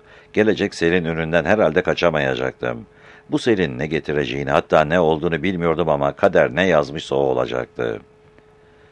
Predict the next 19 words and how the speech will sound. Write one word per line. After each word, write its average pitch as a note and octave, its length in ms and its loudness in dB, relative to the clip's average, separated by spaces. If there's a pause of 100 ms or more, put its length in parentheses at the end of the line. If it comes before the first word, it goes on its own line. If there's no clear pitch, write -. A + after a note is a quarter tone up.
(580)
Derbent C3+ 480 4
pazarında C#2+ 500 2
kalmuklar, E2+ 840 4
kumuklar, E2 640 2
kazaklar, D#2 640 4
lezgiler, D2+ 720 2
avarlar, D2+ 640 4 (280)
hülasa D#3 460 6
her G#2 220 4
biri E2+ 200 0
başka D#2+ 300 2
bir F2 80 2
akından D2+ 440 0
arta D2+ 280 2
kalan D2+ 320 0
bir F#2 120 -2
insan F#2 400 0
kalabalığı D#2 520 0
kaynaşıyordu. B1+ 920 -2